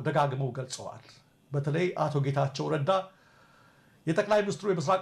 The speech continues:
አፍሪካ አማካሪ ሆነው የተሰጣቸውን ሹመት ከመቀበላቸው ጀምሮ እያሳዩት ባለው አቋም ብልጽግና ጋር በጣም ተገርመው ደጋግመው አስተያየት ሰጥተው ነበር። በዚህ ቅር የተሰኘው አክቲቪስት ዳንኤል ብርሃኔ የልደቱ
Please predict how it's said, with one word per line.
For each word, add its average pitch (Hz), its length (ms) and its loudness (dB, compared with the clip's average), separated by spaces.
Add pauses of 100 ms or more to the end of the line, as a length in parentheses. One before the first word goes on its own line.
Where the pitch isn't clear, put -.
አፍሪካ 165 380 -2 (260)
አማካሪ 160 480 2
ሆነው 160 260 -2 (560)
የተሰጣቸውን 156 640 0
ሹመት 165 220 -2
ከመቀበላቸው 151 640 0
ጀምሮ 143 280 2
እያሳዩት 139 460 0
ባለው 143 300 0
አቋም 147 280 0
ብልጽግና 151 520 -2
ጋር 233 180 2 (680)
በጣም 160 400 0
ተገርመው 151 420 0
ደጋግመው 151 520 2
አስተያየት 151 500 -2
ሰጥተው 139 420 -10
ነበር። - 320 -14 (960)
በዚህ 180 360 2
ቅር 180 180 -4
የተሰኘው 170 520 -4 (120)
አክቲቪስት 147 580 -2
ዳንኤል 143 380 0
ብርሃኔ 139 320 -4 (540)
የልደቱ 202 420 4